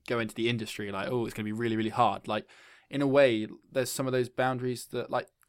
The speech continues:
like, I could work really, really hard for a year in a job, or one of us could, and m-,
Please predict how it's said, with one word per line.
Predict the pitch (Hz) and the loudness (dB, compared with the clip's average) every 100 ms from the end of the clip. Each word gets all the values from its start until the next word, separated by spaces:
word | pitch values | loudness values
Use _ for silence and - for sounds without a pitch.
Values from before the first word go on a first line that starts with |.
| _ | _
like, | 131 127 | 0 6
I | 151 | 6
could | 139 | 6
work | 123 120 117 | 4 4 4
really, | 135 127 | 0 2
really | 123 120 | 2 2
hard | 131 117 | 2 2
for | - | 0
a | 110 | -4
year | 113 117 104 | -2 0 -2
in | 101 | -8
a | |
job, | 95 117 104 98 | -4 -2 -2 -4
or | 107 101 101 - | -6 -6 -8 -4
one | 123 | -2
of | 107 | -2
us | - | -4
could, | - 107 | -4 -4
and | 113 117 117 - _ - - 143 | -4 -8 -10 -14 _ -20 -8 -6
m-, | 135 | -6